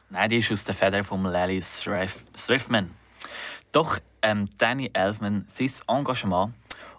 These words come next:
in so vielen Produktionen hat dazu geführt, dass er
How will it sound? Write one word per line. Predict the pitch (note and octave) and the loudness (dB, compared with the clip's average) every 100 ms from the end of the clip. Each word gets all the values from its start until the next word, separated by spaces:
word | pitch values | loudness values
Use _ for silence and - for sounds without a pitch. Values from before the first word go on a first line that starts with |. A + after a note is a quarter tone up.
| _ _ - | _ _ -2
in | G#2+ | 0
so | - C#3+ D#3 | 2 2 2
vielen | C#3 C3 | 0 -2
Produktionen | - G#2+ - - G#2+ A2+ G2 G2 | -2 -2 -4 -4 0 2 4 4
hat | C3 A#2 | 2 -2
dazu | - F#2+ | -6 -6
geführt, | - - G#2+ - - - - - | -6 -4 -4 -4 -14 -20 -20 0
dass | G2 | 0
er | F#2+ | 0